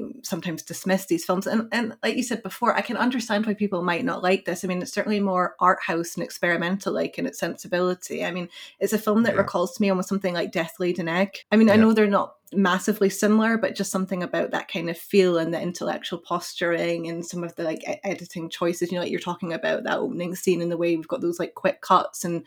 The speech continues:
Speaker 1: flashes of different things happening. It reminds me a wee bit of that. Or even, you could even say something like Autopsy with those, that opening with the different cuts of what's going on in different places, or,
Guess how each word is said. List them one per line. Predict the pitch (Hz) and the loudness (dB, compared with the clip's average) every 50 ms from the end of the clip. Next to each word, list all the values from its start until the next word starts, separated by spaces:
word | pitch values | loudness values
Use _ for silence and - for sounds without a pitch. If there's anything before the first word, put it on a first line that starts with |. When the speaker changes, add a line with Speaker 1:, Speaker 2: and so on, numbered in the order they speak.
| - - - - _ | -12 -20 -20 -20 _
Speaker 1:
flashes | - - 170 175 175 - 190 - | 0 2 2 2 2 0 -2 -2
of | 175 170 | -2 -4
different | - 175 - - - - | -4 -6 -4 -4 -6 -4
things | - 175 180 185 180 | -2 -2 -2 -2 -2
happening. | - 160 - - - 165 170 156 | -4 -6 -6 -4 -4 -4 -4 -4
It | 151 | -4
reminds | - 180 180 185 180 180 180 | -2 -2 -2 -4 -4 -4 -2
me | 170 | -2
a | |
wee | 170 165 | -2 -2
bit | - - - | -2 -4 -8
of | - - | -6 -2
that. | - 180 180 175 196 | 2 2 2 4 4
Or | 175 180 | 2 2
even, | 180 240 - 339 311 262 262 - - - - - - - | 2 2 2 2 0 0 0 -2 -8 -14 -16 -18 -8 -2
you | 214 220 | 0 2
could | 254 | 2
even | 294 349 - | 2 2 0
say | 320 - | 2 2
something | 262 226 220 | 2 2 2
like | 175 - - | 2 2 2
Autopsy | 190 247 - - 160 - - - 156 151 | 2 2 2 0 0 -2 -2 -4 -2 -2
with | 170 175 - | -2 0 2
those, | 175 170 170 170 - - - - _ _ _ - | 2 2 2 2 -2 -4 -8 -12 _ _ _ -2
that | 185 170 - | 0 0 0
opening | 180 - - 170 170 170 | 0 -2 -2 -2 -2 -2
with | 175 170 | -2 -2
the | - - | -4 -4
different | - - - - - - | -4 -6 -6 -6 -10 -8
cuts | - - - - - - | -6 -6 -6 -4 -6 -8
of | 175 - | -6 -6
what's | - - - | -6 -4 -2
going | - 175 165 165 | 0 0 0 0
on | 170 165 | 0 -2
in | 165 165 | -4 -6
different | 160 170 - - 165 - - | -6 -8 -6 -6 -6 -8 -4
places, | - 180 170 175 170 - - 160 160 - - - | -2 0 0 0 -2 -4 -4 -4 -4 -4 -6 -6
or, | 151 156 160 156 | -6 -6 -6 -8